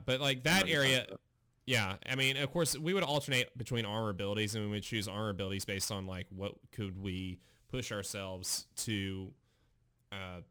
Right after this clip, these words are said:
Speaker 1: to how we could we rack in the fastest kills so we can get the
Speaker 2: Well,
Speaker 1: highest points.
Speaker 2: ironically, I, that entire time we were playing Gun Game, I would choose Sprint.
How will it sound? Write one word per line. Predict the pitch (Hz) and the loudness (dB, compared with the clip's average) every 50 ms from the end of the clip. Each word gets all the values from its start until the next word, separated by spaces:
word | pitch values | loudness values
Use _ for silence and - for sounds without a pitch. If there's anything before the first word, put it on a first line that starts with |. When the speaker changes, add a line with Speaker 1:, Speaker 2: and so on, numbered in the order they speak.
| _ _ _ _ _ - | _ _ _ _ _ -10
Speaker 1:
to | - 123 104 | -8 -6 -4
how | 101 117 110 107 | 0 0 2 2
we | 107 107 104 | 2 0 -2
could | 101 - 113 | -4 -4 -4
we | 107 107 | -4 -2
rack | 95 104 104 101 - | -2 0 0 0 0
in | - 101 | -2 -4
the | 98 | -4
fastest | 90 - 98 92 90 - - - - | -4 -4 -4 -4 -4 -4 -4 -4 -2
kills | - 120 107 101 90 87 87 85 | -2 -2 -2 0 -2 -2 -2 -2
so | - - - - 107 95 | -2 -2 -2 -2 -2 -2
we | 92 90 | -4 -4
can | - 98 90 90 | -6 -6 -6 -6
get | 90 87 | -6 -2
the | - | 2
Speaker 2:
Well, | 113 107 | 4 6
Speaker 1:
highest | 101 95 92 - - | 6 6 4 2 -2
points. | 117 123 120 95 82 - - - - - _ _ _ _ _ _ _ - | -2 -2 -2 -2 -4 -4 -4 -4 -4 -6 _ _ _ _ _ _ _ 2
Speaker 2:
ironically, | 104 110 110 120 131 139 135 - - 110 104 98 | 4 6 6 8 6 6 4 2 0 0 2 4
I, | 98 101 101 98 98 98 92 - - | 6 6 6 6 4 2 -2 -6 -6
that | 95 104 101 101 98 | 0 4 4 4 4
entire | 95 92 - - 104 98 | 2 0 0 2 2 2
time | 92 - 98 95 92 | 2 2 0 0 0
we | 92 | -2
were | 92 | -6
playing | 90 - - 95 90 90 | -6 -6 -6 -6 -6 -4
Gun | 95 92 92 | -4 -6 -4
Game, | 90 92 92 90 | -4 -6 -6 -6
I | 92 90 | -4 -6
would | 92 90 | -6 -6
choose | 87 - 87 90 | -8 -10 -14 -14
Sprint. | - - - 92 92 92 | -14 -12 -10 -10 -10 -10